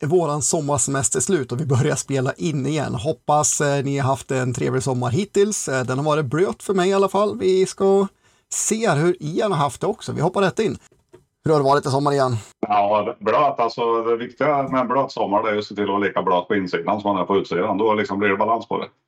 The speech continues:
Speaker 2: Så det är ingen fara.
Speaker 1: <laughs> Ja. Jag måste säga att det har varit ganska lite whisky för mig ändå.
Speaker 2: Ja, nej, men det har det varit för mig med. Eh, druckit lite, eh, så här, som man har liksom bjudit kompisar på och kört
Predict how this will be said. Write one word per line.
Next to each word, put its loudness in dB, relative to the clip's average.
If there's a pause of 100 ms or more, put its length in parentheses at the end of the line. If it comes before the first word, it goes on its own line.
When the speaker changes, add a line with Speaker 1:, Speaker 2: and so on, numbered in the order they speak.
Speaker 2:
Så -2
det 4
är -2
ingen -4
fara. 0
Speaker 1:
<laughs> -20 (1500)
Ja. -2 (520)
Jag 2
måste 0
säga 2
att 0
det -4
har 0
varit -2
ganska 0
lite -4
whisky -2
för -8
mig -4
ändå. -4 (480)
Speaker 2:
Ja, 0
nej, 0
men -6
det 2
har 4
det -2
varit -2
för -10
mig -4
med. -2 (800)
Eh, -2 (120)
druckit -2
lite, 0
eh, 0
så 0
här, -2
som 0
man 0
har 2
liksom -4
bjudit 0
kompisar -2
på -8
och -2
kört -4